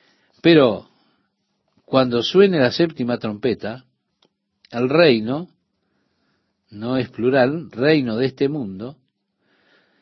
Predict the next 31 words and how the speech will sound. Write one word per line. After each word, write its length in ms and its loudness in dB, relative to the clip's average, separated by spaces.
se 260 0
ha 60 6
vuelto 420 4
el 160 4
reino 540 0
de 120 0
nuestro 340 -4
Señor 560 -6
y 120 -4
de 120 -2
su 200 -10
Cristo, 560 -2
de 100 -12
su 160 -16
Mesías 600 -4
o 80 -12
su 120 -8
Cristo. 500 -8
Sí, 400 -6
Él 240 2
reinará 800 0
por 200 0
los 260 0
siglos 340 -2
de 60 -6
los 160 -8
siglos. 560 -14
En 200 -2
respuesta 760 0
a 160 -4
esto, 600 -6